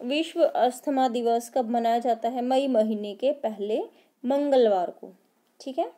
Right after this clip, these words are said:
मई महीने के पहले मंगलवार को विश्व अस्थमा दिवस मनाया जाता है। कौन व्यक्ति हाल ही में राष्ट्रीय मानव अधिकार आयोग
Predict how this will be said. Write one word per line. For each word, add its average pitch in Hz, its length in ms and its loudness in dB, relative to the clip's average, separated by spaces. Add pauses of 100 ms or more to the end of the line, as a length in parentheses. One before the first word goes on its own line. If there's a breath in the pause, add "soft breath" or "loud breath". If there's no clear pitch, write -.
मई 233 220 -2
महीने 214 380 -6
के 226 140 -6
पहले 214 300 -4
मंगलवार 190 480 0
को 240 220 0
विश्व 226 360 -2
अस्थमा 214 640 -6
दिवस 185 420 -4
मनाया 185 280 -6
जाता 156 300 -10
है। 196 200 -18 (1300 soft breath)
कौन 320 220 6
व्यक्ति 359 360 4
हाल 294 260 2
ही 349 160 4
में 339 180 6
राष्ट्रीय 294 420 2
मानव 269 340 0
अधिकार 254 460 0
आयोग 247 640 4